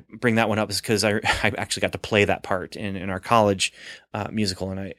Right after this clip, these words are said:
and so I, I remember, you know, the two songs that, that Doolittle had, they really don't push anything forward plot-wise for the main characters, but they're fun, they're funny, and they're catchy.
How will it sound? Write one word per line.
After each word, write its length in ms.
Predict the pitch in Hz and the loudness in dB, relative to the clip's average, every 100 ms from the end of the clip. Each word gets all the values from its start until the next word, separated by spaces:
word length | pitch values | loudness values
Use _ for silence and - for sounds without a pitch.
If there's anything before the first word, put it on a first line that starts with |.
| - - - _ | -20 -20 -20 _
and 440 | 117 110 101 98 - _ _ _ _ _ _ - | 4 6 4 0 -8 _ _ _ _ _ _ -2
so 120 | 113 | 2
I, 120 | 107 | 2
I 80 | - | 2
remember, 460 | 107 107 107 113 101 | 0 2 2 2 0
you 100 | 107 | -2
know, 200 | 107 117 | -4 -6
the 120 | 123 | -8
two 200 | 110 147 | -4 0
songs 640 | 143 - 131 139 110 107 - | 2 4 4 6 4 0 0
that, 240 | 107 107 - - - | 0 0 -4 -20 -14
that 140 | - 107 | -10 0
Doolittle 380 | 131 156 117 101 | 4 6 6 4
had, 420 | 101 95 104 - _ _ _ - | 2 2 0 -6 _ _ _ -10
they 120 | 117 | -8
really 440 | 107 110 170 170 | -8 -8 -4 -2
don't 340 | 98 127 147 - | 0 0 0 -2
push 280 | - 139 - | -2 -2 -2
anything 400 | 127 156 135 120 | -4 -4 -4 -6
forward 680 | - - 147 151 135 110 98 | -6 0 4 4 4 0 -4
plot-wise 960 | - 139 160 107 101 95 98 117 - - _ _ | -4 0 0 0 -2 -2 -4 -4 -6 -8 _ _
for 320 | - 151 151 | -4 2 4
the 80 | 139 | 6
main 220 | 131 131 | 4 2
characters, 640 | 127 151 180 - - - - _ _ _ _ - | 2 0 0 -4 -10 -12 -12 _ _ _ _ -10
but 140 | 123 | -8
they're 100 | 113 | -8
fun, 500 | - - 151 147 143 | -6 0 2 2 0
they're 100 | 107 | -4
funny, 560 | - 151 139 139 131 127 - _ - | -2 2 4 4 2 -2 -12 _ -4
and 400 | 110 107 104 101 | 0 0 -2 -4
they're 120 | 107 | -6
catchy. 540 | - 135 - - 85 | -2 -2 -2 -8 -14